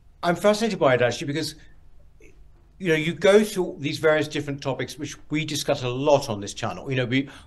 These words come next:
we've got the climate, um, uh, so-called climate crisis. We've got, um, obviously trans issue. We've got kind of self-hatred, uh,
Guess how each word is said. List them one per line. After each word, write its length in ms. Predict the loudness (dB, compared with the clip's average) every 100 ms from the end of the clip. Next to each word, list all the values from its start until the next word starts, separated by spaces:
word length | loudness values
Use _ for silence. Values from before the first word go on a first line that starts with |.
| -4
we've 120 | -2
got 340 | 2 2 0 -10 -20 -20 -20 -8
the 100 | -4
climate, 600 | 2 4 4 0 -4 -12 -14 -12 -8
um, 180 | -8 -4
uh, 180 | -2 -2
so-called 460 | 0 2 2 0 0
climate 380 | 0 0 0
crisis. 480 | -2 0 0 -4 -6
We've 160 | -4 0
got, 260 | 2 0 -2 -20 -20 -6
um, 400 | 2 4 4 0 -6
obviously 320 | -8 -6 -8
trans 520 | -6 -2 0 2 0
issue. 500 | -2 -2 -4 -4 -6 -10 -20 -20 -10
We've 180 | -10 -2
got 320 | 0 0 -6
kind 260 | -4 -2 -2
of 80 |
self-hatred, 760 | 0 4 4 2 -2 -2 -4 -4
uh, 220 | -4